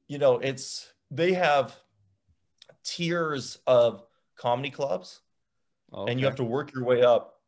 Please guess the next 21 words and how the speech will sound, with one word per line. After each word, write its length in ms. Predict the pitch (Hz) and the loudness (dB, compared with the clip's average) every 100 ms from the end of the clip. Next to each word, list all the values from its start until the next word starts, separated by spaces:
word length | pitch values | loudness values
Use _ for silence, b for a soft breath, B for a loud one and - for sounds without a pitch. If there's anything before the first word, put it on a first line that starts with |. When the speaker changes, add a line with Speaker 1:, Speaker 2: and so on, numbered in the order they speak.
| _ _ _ _ _ _ _ _ _ _ | _ _ _ _ _ _ _ _ _ _
Speaker 1:
from 500 | 127 117 110 104 101 _ _ _ | -2 0 -2 -8 -16 _ _ _
like, 200 | 117 117 | -8 -8
the 100 | 127 | -8
bottom 380 | 110 120 127 127 | -2 -2 -2 -6
tier 260 | 120 127 120 | -6 -6 -6
to 120 | 120 | -8
the 60 | 117 | -6
next 220 | 120 - | -6 -6
one, 100 | 117 | -10
to 120 | 117 | -8
the 60 | 117 | -8
next 180 | 117 | -8
one, 80 | 123 | -10
to 60 | 117 | -10
the 60 | 110 | -10
next 160 | 110 | -10
one, 100 | 117 | -10
to 100 | 113 | -10
the 60 | 110 | -10
next 160 | 110 135 | -10 -8
one, 200 | 117 | -8